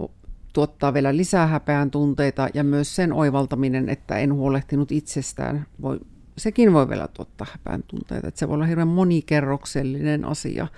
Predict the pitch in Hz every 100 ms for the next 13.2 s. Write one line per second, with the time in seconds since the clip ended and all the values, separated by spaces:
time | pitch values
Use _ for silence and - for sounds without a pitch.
0 | - - - 135 - - - - - -
1 | - - 143 - 151 143 151 - - 160
2 | - 160 - - - - - - - 165
3 | 170 160 165 160 160 160 156 156 156 156
4 | - - 156 147 - - 160 156 147 147
5 | - 180 175 - 139 139 - - - -
6 | 151 143 147 143 147 147 135 143 143 -
7 | 50 - - - 147 147 143 160 147 147
8 | 147 156 160 151 147 - 135 139 147 -
9 | - - - - - 147 151 143 147 143
10 | 151 - 156 156 151 156 151 160 - -
11 | 160 - - 156 160 160 160 180 - -
12 | - - - 151 156 151 151 - 156 -
13 | 156 180